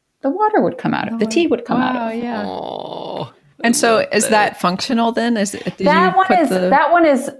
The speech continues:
Speaker 1: technically, I ha-, I've only given it a coating of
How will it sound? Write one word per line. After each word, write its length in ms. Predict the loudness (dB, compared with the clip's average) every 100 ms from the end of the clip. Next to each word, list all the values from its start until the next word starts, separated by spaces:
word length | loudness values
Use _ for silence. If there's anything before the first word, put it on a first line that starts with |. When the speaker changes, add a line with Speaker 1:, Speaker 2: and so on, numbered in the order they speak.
| -4
Speaker 1:
technically, 880 | 2 2 2 0 2 2 2 0
I 140 | 0 0
ha-, 280 | 0 -2 2
I've 300 | 2 2 0
only 280 | 2 4 4
given 320 | 4 4 4
it 160 | 2 2
a 80 | -2
coating 540 | 0 0 2 2 0
of 580 | 0 2 2 2 0 -6